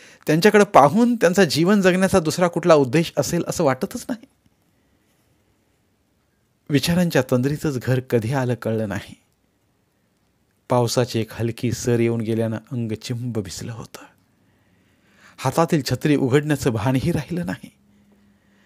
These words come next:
जाताना पाहत गेल्या शिवार सौंदर्याची अपूर्वाई येताना वाटली नाही.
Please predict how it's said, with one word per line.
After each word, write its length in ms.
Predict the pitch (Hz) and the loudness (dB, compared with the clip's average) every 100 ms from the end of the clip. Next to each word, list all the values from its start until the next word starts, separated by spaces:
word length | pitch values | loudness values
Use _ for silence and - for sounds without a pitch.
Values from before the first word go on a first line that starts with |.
| _ - - | _ -16 -2
जाताना 400 | 127 123 135 127 | 0 2 2 0
पाहत 420 | 120 135 113 127 | 0 0 0 -2
गेल्या 240 | 123 123 123 | 0 2 2
शिवार 320 | - 123 120 | 0 0 0
सौंदर्याची 580 | 110 120 117 123 117 - | 0 -6 -2 -2 -2 -4
अपूर्वाई 560 | - 127 135 123 123 117 | -8 -4 0 2 2 2
येताना 380 | 120 120 131 117 | -2 -2 -4 -4
वाटली 300 | 110 - 90 | -8 -10 -12
नाही. 260 | 82 - | -14 -16